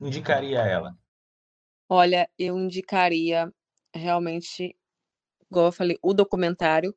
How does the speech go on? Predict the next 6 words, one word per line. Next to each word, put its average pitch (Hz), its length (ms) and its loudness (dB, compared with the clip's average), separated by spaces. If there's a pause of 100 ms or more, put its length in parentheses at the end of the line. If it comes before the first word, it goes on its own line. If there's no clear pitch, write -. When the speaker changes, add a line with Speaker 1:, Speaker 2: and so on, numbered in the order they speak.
(120)
Speaker 2:
Cosmos, 175 640 -2
sem 196 200 -6
dúvida 175 280 -2
nenhuma, 185 540 -2 (480)
do 165 380 -2
Neil 170 320 -2